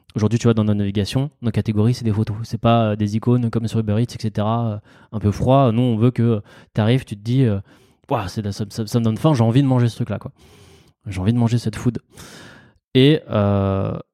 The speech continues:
ben, euh, en fait, euh, c'est très simple. C'est-à-dire que je, je construis la page, je me dis, Ok, euh, euh, s-, sur l'expérience, il faut que ce soit ça. Et, euh, je laisse des espaces, euh, un peu vides. Et moi, je sais que, euh,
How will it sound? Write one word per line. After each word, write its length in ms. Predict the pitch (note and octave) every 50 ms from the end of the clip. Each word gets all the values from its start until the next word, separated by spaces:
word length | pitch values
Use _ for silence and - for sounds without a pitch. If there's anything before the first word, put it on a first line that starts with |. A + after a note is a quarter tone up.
| _ -
ben, 240 | A2+ G#2+ A2+ C3 D3
euh, 280 | C#3 A2 G#2 G2+ G2+ -
en 80 | A#2 A2+
fait, 240 | - C#3 - - B2
euh, 420 | G#2 G2+ G2 G2 G2 G2 G2+ G2+
c'est 160 | G2+ - -
très 140 | - - G#2+
simple. 200 | G2 C#3+ D#3 D#3
C'est-à-dire 220 | - B2 A#2 A2
que 60 | G#2 G2+
je, 140 | G#2 G2
je 120 | F#2+ G2+ A2
construis 440 | - - - B2+ - - E2+ D3+ C#3+
la 120 | C3+ A2+
page, 240 | - A2+ A#2+ D#3 D#3 B2
je 80 | A2
me 100 | G#2+ A2
dis, 100 | G#2+ A#2
Ok, 160 | B2+ A#2+ -
euh, 260 | B2 A#2 A2 G2+ G#2 G#2 - - - - _ _ - -
euh, 220 | A2+ G#2+ G#2 G#2 G#2+ A2 - _ _ _ _ _ _ _ -
s-, 180 | - G#2 A2 - -
sur 160 | - - C3
l'expérience, 580 | C3+ C3 - - C#3 B2+ C3+ D3 E3 D#3 -
il 60 | - G#2+
faut 100 | A2+ B2+
que 80 | -
ce 80 | - -
soit 140 | - A#2+ A2
ça. 260 | - B2 C3+ - _ _ _ _ _ _ _ _ _ _ _ _
Et, 140 | - C3+ D3+
euh, 160 | D3+ B2+ A2+
je 80 | G#2+ G#2
laisse 140 | C3 C#3+ C#3
des 200 | B2 A#2+ A2 C3
espaces, 420 | B2+ - - - C#3+ D3+ - -
euh, 240 | B2 A2+ G#2 G#2 G#2+
un 140 | G#2+ A#2+ A#2+
peu 120 | - C#3+
vides. 300 | B2+ A#2+ C3 C#3+ E3+ D#3+
Et 280 | D3+ B2 A2+ A2 A2 A2
moi, 160 | A2 A#2+ C#3+
je 100 | C#3+ B2+
sais 180 | A#2 - D#3+ D#3
que, 100 | - C#3
euh, 280 | C3+ C3+ B2 A2+ G#2+